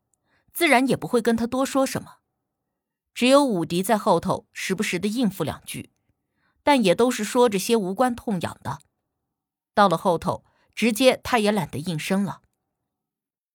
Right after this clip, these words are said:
“不要吵。”走在前头的无忌突然脚下一顿，比了一个噤声的手势。刘队长立刻让大家安静下来。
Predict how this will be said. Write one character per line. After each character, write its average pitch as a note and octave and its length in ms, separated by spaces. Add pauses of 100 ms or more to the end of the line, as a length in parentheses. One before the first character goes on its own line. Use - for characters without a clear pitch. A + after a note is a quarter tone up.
(140)
“不 A3+ 80
要 A#3+ 120
吵。” - 240 (1300)
走 C4 160
在 D4+ 140
前 A#3+ 200
头 B3 160
的 A3+ 100
无 F3 180
忌 - 280 (120)
突 F4+ 200
然 B3+ 160
脚 F#3+ 160
下 F#3+ 220
一 D3 140
顿， D3+ 260 (500)
比 A3+ 160
了 B3+ 80
一 C#4 140
个 D4 80
噤 B3+ 180
声 G3 200
的 G3 80
手 - 200
势。 - 260 (840)
刘 A#3 200
队 B3 200
长 E3 260 (120)
立 A#3+ 180
刻 A3+ 160
让 G#3+ 160
大 F#3 120
家 G#3 140
安 B3+ 220
静 G3+ 180
下 - 220
来。 - 160